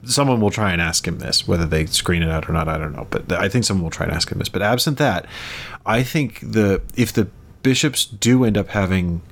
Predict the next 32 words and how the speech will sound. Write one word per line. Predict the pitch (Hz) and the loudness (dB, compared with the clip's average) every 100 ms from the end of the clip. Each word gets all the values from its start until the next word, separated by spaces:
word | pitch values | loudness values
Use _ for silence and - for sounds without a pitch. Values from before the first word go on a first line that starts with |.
| - - - - - - | -18 -20 -20 -20 -18 -4
um, | 92 87 82 80 - - - - - | 0 2 2 0 -6 -18 -20 -20 -14
a, | - - 98 - | -10 -4 -4 -2
a, | |
another | 107 110 101 | 0 2 2
very | 90 101 98 | 2 2 0
public | - - 101 95 87 - - | 0 -2 2 2 0 -6 -16
falling | - - 107 90 90 | -12 -2 0 2 2
out | 95 85 - - - - - - - - | 2 0 -4 -10 -20 -20 -20 -20 -20 -4
over | 101 95 92 | 0 2 2
this, | 87 98 80 - - - - - - - - - - - - - - - | 2 2 0 -2 -2 -4 -14 -20 -20 -20 -20 -20 -20 -20 -20 -20 -8 -2
I | 107 | 0
think | 107 156 | 2 0
if | 151 | 0
Pope | - 113 | -2 -2
Francis | 123 110 107 - | 0 0 0 0
weighs | 110 98 | 2 4
in, | 98 | 2
the | 92 | 2
way | 87 107 | 2 2
we'll | 127 107 | 2 2
most | 98 104 110 | 2 2 2
likely | 101 101 | 0 0
see | 90 117 | 0 2
him | 117 135 | 2 2
weigh | 131 135 | 2 2
in | 156 170 - - - | 2 0 -6 -20 -4
is | 104 | 0
if | 107 | 2
he | 107 | 0
sends | 92 - 127 113 | 0 2 2 0
someone | 107 92 82 78 76 - - - - | 0 0 0 -2 -8 -14 -20 -14 -4
to | - 92 85 82 | 2 4 4 0